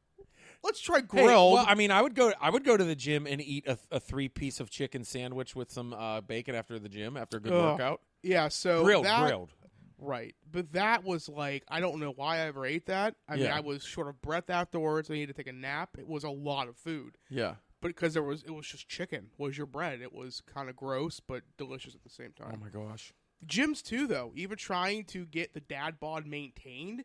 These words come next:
Speaker 2: Yeah.
Speaker 1: They're serving pizza on Wednesdays and donuts
Speaker 2: Dude,
Speaker 1: on
Speaker 2: I,
Speaker 1: Mondays
Speaker 2: everyone
Speaker 1: at,
Speaker 2: always brings that up
Speaker 1: at
Speaker 2: of
Speaker 1: Schman-, Schmidtmas.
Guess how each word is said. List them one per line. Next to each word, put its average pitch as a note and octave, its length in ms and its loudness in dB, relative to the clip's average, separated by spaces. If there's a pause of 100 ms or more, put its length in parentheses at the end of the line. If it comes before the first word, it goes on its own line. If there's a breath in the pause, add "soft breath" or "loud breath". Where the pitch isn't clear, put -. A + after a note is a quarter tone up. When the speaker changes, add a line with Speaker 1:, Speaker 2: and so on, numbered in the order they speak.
Speaker 2:
Yeah. G2 260 -4 (340)
Speaker 1:
They're B3 100 0
serving B3 400 -2
pizza C4+ 480 -6
on E3 220 -2
Wednesdays F3 580 -4
and D#3 140 -12
donuts G#3 380 2
Speaker 2:
Dude, - 20 -6
Speaker 1:
on E3+ 140 2
Speaker 2:
I, - 40 0
Speaker 1:
Mondays D3+ 640 -6
Speaker 2:
everyone A#3 320 2
Speaker 1:
at, C#3+ 60 -8
Speaker 2:
always F#3 380 2
brings E3 280 -4
that E3 160 2
up F3+ 120 2
Speaker 1:
at D3+ 140 4
Speaker 2:
of C#3 60 2
Speaker 1:
Schman-, F3+ 500 -2
Schmidtmas. D#3 760 -4